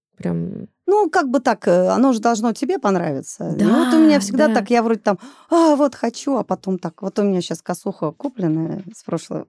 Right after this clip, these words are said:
Speaker 2: с осени, <laughs> и я балдею.
Speaker 1: Ну,
Speaker 2: Вот
Speaker 1: самое
Speaker 2: сегодня в ней
Speaker 1: классное.
Speaker 2: приехала первый раз.
Speaker 1: Молодец.
Speaker 2: <laughs>
Speaker 1: Наташ, все равно у нас, ам, в материнстве случаются случаи, такое б-, бывают ситуации,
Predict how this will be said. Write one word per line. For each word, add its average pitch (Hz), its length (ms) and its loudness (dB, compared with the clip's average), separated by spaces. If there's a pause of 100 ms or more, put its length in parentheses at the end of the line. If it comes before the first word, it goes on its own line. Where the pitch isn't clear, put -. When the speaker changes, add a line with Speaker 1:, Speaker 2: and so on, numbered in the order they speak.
(200)
Speaker 2:
с 214 160 -8
осени, 214 380 4
<laughs> 240 100 6
и 214 40 4
я 254 160 4
балдею. 226 800 4 (320)
Speaker 1:
Ну, 190 280 0 (220)
Speaker 2:
Вот 180 120 0
Speaker 1:
самое - 20 -2
Speaker 2:
сегодня 294 220 4
в 233 40 2
ней 262 140 4
Speaker 1:
классное. - 0 -
Speaker 2:
приехала 170 460 -4
первый 214 320 -4
раз. - 280 -16
Speaker 1:
Молодец. 180 880 2
Speaker 2:
<laughs> - 260 -20
Speaker 1:
Наташ, 175 440 -4 (260)
все - 200 -4
равно 190 400 6
у 196 80 2
нас, 202 500 2
ам, 175 360 0 (400)
в 196 60 -2
материнстве 208 640 2
случаются 185 720 -6
случаи, 165 680 -8 (220)
такое 190 240 -2
б-, 170 120 -10
бывают 208 380 2
ситуации, 226 600 -2